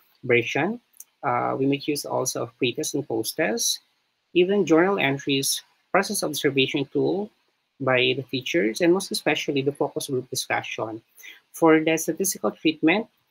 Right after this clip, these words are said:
we consider the performance level and its effect size. And for the analysis of data, we make use of the statistical analysis. Now,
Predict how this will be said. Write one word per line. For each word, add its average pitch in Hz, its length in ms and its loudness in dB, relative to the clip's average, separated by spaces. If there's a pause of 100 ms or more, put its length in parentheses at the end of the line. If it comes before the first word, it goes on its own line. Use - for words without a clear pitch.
(240)
we 156 260 4
consider 156 400 0
the 143 120 0
performance 160 640 0
level 147 440 0
and 151 160 -2
its - 180 -8
effect 139 320 -2
size. 131 580 -2
And 139 380 0
for 143 240 -2
the 139 320 0
analysis 190 500 0
of 156 120 -8
data, 139 540 0 (320)
we 139 80 2
make 151 180 4
use 151 180 0
of 139 140 -4
the 131 100 -4
statistical - 680 -6
analysis. - 720 -8 (560)
Now, 127 400 0